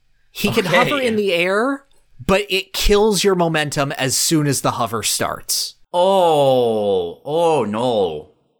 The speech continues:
Speaker 1: Like, you continue your momentum, as soon as it starts, you just stop and then slowly glide. And this kills Funky for me, because the way that you do that is you hold the jump button,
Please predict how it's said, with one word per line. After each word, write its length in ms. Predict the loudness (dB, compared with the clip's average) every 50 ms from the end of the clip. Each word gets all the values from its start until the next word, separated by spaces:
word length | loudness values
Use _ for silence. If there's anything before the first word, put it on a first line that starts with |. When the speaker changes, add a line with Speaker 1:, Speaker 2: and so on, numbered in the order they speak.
| _ _ _ _
Speaker 1:
Like, 400 | 0 0 0 0 -2 -6 -14 -20 _
you 160 | -8 -6 -6 -4
continue 460 | -2 -4 -4 0 -2 -2 -2 -2 -2 0
your 180 | 2 2 2
momentum, 440 | 2 0 0 0 0 0 -2 -2 -2
as 220 | -2 -2 -2 -2 0
soon 280 | -2 0 2 2 2 2
as 120 | 2 2 0
it 100 | 0 0
starts, 420 | 0 0 0 0 0 0 -2 -6 -6 -6
you 160 | -4 -2 -2 0
just 440 | 0 0 0 0 -2 -4 -6 -10 -10 -6
stop 760 | -4 -2 -2 -2 -2 -2 -2 -2 -2 -4 -8 -12 -14 -16 -14 -14 -16 -10 -8
and 140 | -6 -4 -4
then 140 | -4 -4 -4
slowly 720 | -6 -6 -4 -4 -2 0 2 2 2 2 2 0 0 -2 -2
glide. 480 | -4 -4 -4 -4 -6 -8 -12 -14 -16 -20 -20 _ _ _ _ _ _ _ _ _ _ _ _
And 180 | -4 -4 -2 -2
this 220 | -2 -2 -2 -4 -8
kills 440 | -8 -2 0 2 2 2 0 -2
Funky 360 | -4 -4 -4 -4 -4 -4 -6 -4
for 260 | -2 0 0 0 0
me, 240 | 0 -2 -2 -2 -6 -10 _ _ _ _ _ _
because 380 | -6 -4 -2 -2 -2 -2 -2 -6 -6
the 280 | -4 -2 -2 -2 -4
way 360 | -4 -4 -4 0 0 0 0
that 140 | 0 -2 -2
you 120 | 0 0 0
do 200 | 2 0 2 2
that 300 | 2 0 0 -2 -2 -4
is 180 | -4 -4 -2 -2
you 120 | -4 -2
hold 380 | 2 2 4 4 2 0 0 0
the 80 | -2
jump 300 | 0 0 -2 -2 -2 -2 -2
button, 460 | -2 -2 0 0 -2 -2 -2 -6